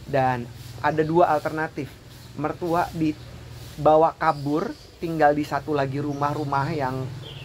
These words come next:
ko-, kebetulan kosong. Di situ dengan, dengan, dengan,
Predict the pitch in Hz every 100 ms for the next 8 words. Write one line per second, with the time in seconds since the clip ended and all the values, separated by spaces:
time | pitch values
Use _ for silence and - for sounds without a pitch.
0 | - - - 151 190 175 139 135 127 -
1 | 113 113 117 110 - - - - - -
2 | - - 131 135 151 143 214 254 185 131
3 | 131 127 - 135 127 123 120 123 120 -
4 | - - - 143 127 123